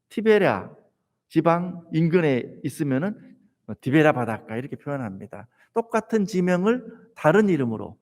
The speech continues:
어, 표현한 것입니다. 게네사-, 게네사렛은 갈릴리 북동쪽에 위치한 비옥한 땅의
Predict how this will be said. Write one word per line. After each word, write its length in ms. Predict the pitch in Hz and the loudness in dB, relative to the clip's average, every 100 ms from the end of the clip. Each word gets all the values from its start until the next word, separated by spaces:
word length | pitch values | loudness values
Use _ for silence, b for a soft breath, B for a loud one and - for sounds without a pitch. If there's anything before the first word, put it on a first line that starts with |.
| _ | _
어, 80 | - | -18
표현한 420 | 117 - 156 123 104 | -12 -4 -2 -2 -6
것입니다. 640 | 104 - 95 92 85 - _ _ _ _ _ _ _ _ _ _ _ _ _ _ _ _ _ _ _ _ _ _ _ _ _ _ _ | -12 -14 -18 -18 -20 -20 _ _ _ _ _ _ _ _ _ _ _ _ _ _ _ _ _ _ _ _ _ _ _ _ _ _ _
게네사-, 560 | 165 170 202 220 202 - | 2 4 4 2 0 -4
게네사렛은 1400 | - 165 196 214 208 196 185 160 220 175 107 - - - - | 0 2 4 2 2 2 2 2 0 0 -2 -6 -16 -20 -8
갈릴리 840 | - 170 185 196 202 214 208 - | 2 6 6 4 2 0 -2 -6
북동쪽에 720 | 185 - - 202 190 170 147 | -10 -4 2 2 2 -2 0
위치한 460 | 143 - 156 143 127 | -2 -4 -6 -6 -6
비옥한 640 | 151 180 180 180 170 160 | 0 2 2 -4 -6 -6
땅의 480 | 170 180 175 131 101 | -2 -2 0 -4 -6